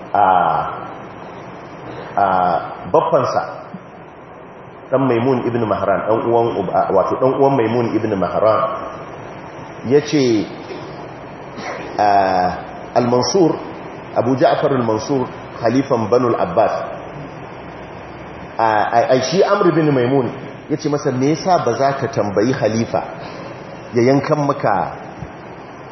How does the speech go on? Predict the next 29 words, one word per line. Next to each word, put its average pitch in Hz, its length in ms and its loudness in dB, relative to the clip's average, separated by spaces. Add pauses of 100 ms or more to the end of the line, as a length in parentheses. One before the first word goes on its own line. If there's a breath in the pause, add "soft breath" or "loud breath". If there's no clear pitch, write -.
(320)
ya 110 100 4
yankan 143 340 2
maka 139 200 0
ƙasa 143 360 0
mai 113 340 0
girma 156 360 4
ba, 147 120 4 (200)
inda 127 240 2
za 123 140 2
ka - 120 -6
samu 120 460 0
kai 90 220 -2
ta 120 80 2
noma, 131 600 2 (640)
kuma 131 180 0
kai 104 200 0
ta 131 160 -2
ba, 131 240 2
ka 113 60 -6
sayar 156 260 6
ma 147 100 4
da 120 80 2
mutane, 120 460 0 (800)
don 139 120 2
ka 135 100 -6
samu 117 240 0
dukiya 123 360 2
mai 110 140 2
yawa?" 104 220 6